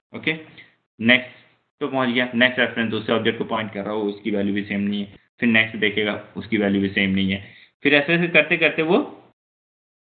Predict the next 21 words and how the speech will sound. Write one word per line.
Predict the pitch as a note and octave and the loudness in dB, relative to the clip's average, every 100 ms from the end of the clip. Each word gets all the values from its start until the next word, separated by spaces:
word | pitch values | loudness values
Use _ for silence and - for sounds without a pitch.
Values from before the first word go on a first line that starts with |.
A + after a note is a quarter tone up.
| - | 2
एक | E3 E3+ | 2 4
point | F3 D#3+ F3 | 2 2 2
होगा | D#3+ D3 A#3+ - - _ - | 2 2 0 -6 -18 _ -4
एक | D3+ D#3 - - | 0 0 0 -16
समय | - D3 D3 | -2 4 4
पे | D3 D3+ | 6 2
कभी | D3+ C#3 D3 | 4 0 2
ना | D3 | 0
कभी | D3 C#3+ | 0 0
तो | D#3+ | 4
यहाँ | D3+ D#3 | 4 4
पे | F3 | 0
पहुँचेगा। | E3+ E3+ E3+ G#3 A#3+ - - - - - | 0 2 2 2 -2 -10 -20 -20 -10 -4
यहाँ | C#3+ E3+ | 0 4
पे | A#3 | 4
देखिएगा | G#3+ G3+ F#3 F#3+ | 4 4 2 2
कि | G3 | 2
ये | D#3 E3+ | 4 4
जो | G#3+ | 6
reference | G3 D#3 - D3 - | 4 2 2 0 0
है | G2 - | -4 -6